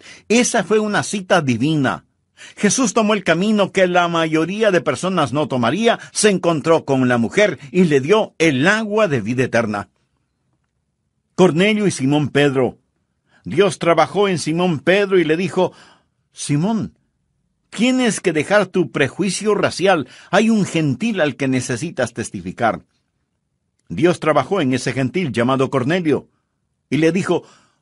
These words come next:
"Voy a enviar a alguien para que te diga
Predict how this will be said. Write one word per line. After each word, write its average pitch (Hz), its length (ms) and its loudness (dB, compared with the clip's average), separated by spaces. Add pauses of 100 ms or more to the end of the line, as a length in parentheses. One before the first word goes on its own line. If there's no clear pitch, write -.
"Voy 196 380 2
a 147 140 0
enviar 131 440 0
a 127 80 2
alguien 131 300 -2
para 113 320 0
que 110 120 -6
te 95 180 -8
diga 139 460 -8